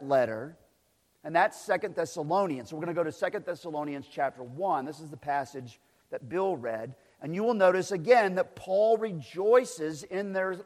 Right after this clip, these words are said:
signs of longevity. It's some months later, and they're still pursuing and persisting. They're still growing. They're still moving in the right direction. And he gives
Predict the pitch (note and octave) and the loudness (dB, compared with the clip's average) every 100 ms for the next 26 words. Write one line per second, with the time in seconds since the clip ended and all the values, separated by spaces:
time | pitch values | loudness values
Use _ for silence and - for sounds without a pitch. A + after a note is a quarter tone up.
0 | - _ - - G3+ G#3+ F3+ D#3+ D3+ E3 | -18 _ -10 -2 2 4 2 0 -2 -2
1 | D3 D3 D3+ D3+ C#3+ A#2 G#3+ G#3 C3+ G#2 | -2 -2 0 0 -4 -2 0 0 -4 -10
2 | - _ - F3+ - - G3+ G#3 A3 G#3 | -18 _ -8 -8 -8 -4 2 4 4 2
3 | G#3 - E3+ D#3 F3 A3 B3 A3+ - D#3 | 0 -4 -10 -2 0 4 4 4 0 -2
4 | D#3+ D3+ C#3+ - - G3+ A3 A3+ A3 G#3+ | -2 -4 -4 -10 -2 4 4 6 4 2
5 | G#3+ - _ F3+ D3+ - A3 A3+ A3 G#3+ | -2 -16 _ -12 -12 -12 -6 -2 -2 -2
6 | G3+ D#3+ D#3 - - G3+ - G#3 G3 F#3+ | -6 -10 -12 -14 -6 -6 -6 -6 -6 -6
7 | F#3 - _ _ D3 - - - G3+ F#3 | -10 -14 _ _ -8 -8 -12 -4 -2 0
8 | C3+ C#3+ E3+ F#3+ G#3 G3+ F#3+ F#3 D3+ - | -4 -6 2 4 6 4 -2 -4 -4 -4
9 | - F#3+ F3+ D#3 D3+ D#3+ F3 G#3 A3+ G#3 | -6 -2 -2 -2 -6 -4 0 4 4 4
10 | A3 G3+ F#3 D#3 B2 E3 F3+ D3 D3+ D#3 | 2 -2 -4 -2 2 2 2 0 -4 -4
11 | D3+ - D3+ C#3 _ _ D3 D#3+ C3+ D3 | -8 -8 -8 -10 _ _ -6 -4 -2 -4
12 | A2 | -6